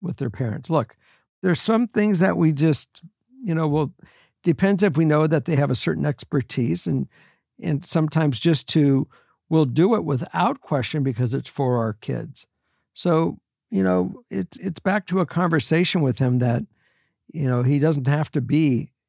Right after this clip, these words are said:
uh, afraid of or being humiliated that if someone sees him walking into a doctor's office, sorry, no one gives a shit.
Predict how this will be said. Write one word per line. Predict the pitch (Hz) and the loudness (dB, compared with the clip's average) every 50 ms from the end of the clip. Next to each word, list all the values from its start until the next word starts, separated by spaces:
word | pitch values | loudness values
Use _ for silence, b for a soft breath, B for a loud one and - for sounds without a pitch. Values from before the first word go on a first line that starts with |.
| _ _ _ _ _ - | _ _ _ _ _ -8
uh, | 143 - - | -6 -6 -6
afraid | 147 135 - - 175 139 135 | -6 -8 -4 -2 0 0 0
of | 131 123 | 0 -2
or | 151 151 156 127 | -2 -4 -4 -2
being | 117 139 139 131 | -2 -2 -2 0
humiliated | - 123 135 127 135 135 143 143 143 135 127 120 123 117 | 0 0 2 2 2 2 2 2 2 2 2 2 0 0
that | 123 - | 0 0
if | - - - | -2 -2 -2
someone | - - 151 143 143 139 127 117 | -2 0 2 2 2 2 0 0
sees | - - 151 147 143 127 | 0 0 0 0 2 2
him | 131 123 123 | 0 0 0
walking | 120 120 120 127 127 - 143 131 | 0 0 -2 -2 -2 -2 -2 0
into | 127 131 131 123 131 123 120 | 0 2 0 0 0 0 -2
a | 110 | -2
doctor's | 117 117 - 135 135 - 185 165 151 | -2 -2 -4 -4 -4 -4 -4 -4 -2
office, | 180 175 180 170 - 165 - - - B B B B B B B B B B | -2 -2 -4 -4 -6 -8 -10 -10 -12 B B B B B B B B B B
sorry, | - - - 139 120 123 117 117 | -4 -2 0 0 0 0 -2 -2
no | 123 127 123 | 0 0 0
one | 120 117 110 | 0 0 -2
gives | 104 - 117 117 - | -4 -6 -8 -10 -10
a | - | -10
shit. | 113 - - - - - - | -8 -6 -6 -8 -8 -12 -16